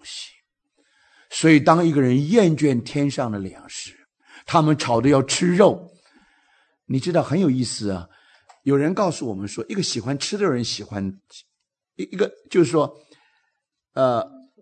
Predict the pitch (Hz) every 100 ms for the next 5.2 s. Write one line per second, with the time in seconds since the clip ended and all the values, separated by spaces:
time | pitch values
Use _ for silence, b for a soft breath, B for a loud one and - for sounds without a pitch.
0 | _ - 214 240 208 147 143 123 107 117
1 | 123 82 - 117 110 127 151 117 113 139
2 | 110 110 113 117 110 92 95 - 104 101
3 | - _ _ _ _ _ _ b b b
4 | b - 233 214 175 269 277 208 165 175
5 | 160